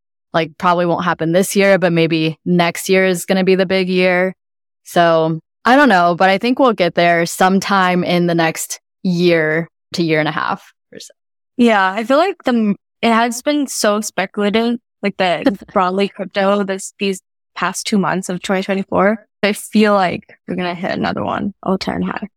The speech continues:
Speaker 2: <laughs>
Speaker 1: I, I can definitely see it. Yeah, I can definitely see it. And I hope you're right. I'm bullish on that prediction.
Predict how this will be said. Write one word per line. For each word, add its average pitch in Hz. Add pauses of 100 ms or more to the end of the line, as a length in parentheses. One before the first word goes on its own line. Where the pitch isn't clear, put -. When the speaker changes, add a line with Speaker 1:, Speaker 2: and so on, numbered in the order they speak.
(120)
Speaker 2:
<laughs> 202 (560)
Speaker 1:
I, 196
I 196
can 294
definitely 302
see 196
it. 139
Yeah, 170 (160)
I 185
can 185
definitely 170
see 170
it. 170
And 165
I 165
hope 165
you're 170
right. 151
I'm 165
bullish 156
on 156
that 147
prediction. 185